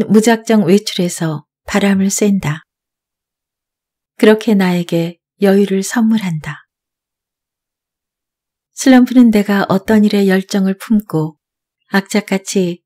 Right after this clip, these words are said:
정진해 나가다 걸리는 일시적인 브레이크다. 아무리 단련이 잘 된 근육도 계속해서 쓰거나 단시간에 과하게 쓰면 근육 경련이 일어나기 마련이다. 그러면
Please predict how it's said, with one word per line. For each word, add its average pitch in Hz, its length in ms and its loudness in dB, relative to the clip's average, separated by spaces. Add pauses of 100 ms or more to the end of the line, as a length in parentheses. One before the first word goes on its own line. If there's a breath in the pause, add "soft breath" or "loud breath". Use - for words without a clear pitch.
정진해 214 460 2
나가다 185 460 -2
걸리는 170 560 -4 (380)
일시적인 202 800 0
브레이크다. 208 720 -2 (2000)
아무리 214 380 4
단련이 214 460 2
잘 202 200 -2
된 196 200 0
근육도 160 720 -2 (400)
계속해서 214 580 0
쓰거나 165 540 -6 (440)
단시간에 202 580 0
과하게 190 440 -4
쓰면 170 460 -6 (400)
근육 220 360 4
경련이 202 460 2
일어나기 190 500 -2
마련이다. 175 540 -4 (1900)
그러면 214 460 4